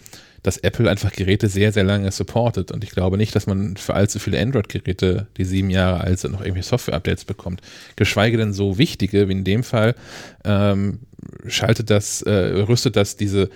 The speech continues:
die Schnittstelle nach, äh, mit der die Corona-Warn-App funktioniert, sodass man jetzt auch mit dem iPhone sechs und iPhone fünf S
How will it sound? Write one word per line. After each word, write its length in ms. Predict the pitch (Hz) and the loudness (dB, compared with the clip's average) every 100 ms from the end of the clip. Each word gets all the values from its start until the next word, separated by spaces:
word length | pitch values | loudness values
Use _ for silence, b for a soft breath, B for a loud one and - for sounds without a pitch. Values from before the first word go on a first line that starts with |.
| B - | B -12
die 60 | 92 | -4
Schnittstelle 400 | 120 117 110 101 | -2 2 2 2
nach, 420 | 95 101 104 - | 2 0 -2 -4
äh, 180 | 101 95 | -2 0
mit 160 | 98 | 0
der 120 | 101 98 | 2 2
die 80 | 101 | 0
Corona-Warn-App 960 | - 95 101 95 92 98 101 87 - - _ | 0 0 2 2 4 2 0 -4 -10 -20 _
funktioniert, 640 | - 87 87 - 87 85 - | -16 -12 -10 -6 -4 -4 -4
sodass 260 | 90 92 | -8 -4
man 60 | 101 | -2
jetzt 120 | - | -2
auch 80 | 101 | -2
mit 80 | 95 | -2
dem 100 | - | 0
iPhone 500 | 95 - 90 90 95 | 0 0 -4 -4 0
sechs 320 | 107 - - | 0 0 -6
und 80 | 80 | -4
iPhone 300 | 90 - 90 | -4 -4 -8
fünf 220 | 87 - | -8 -4
S 260 | 110 - | -2 -4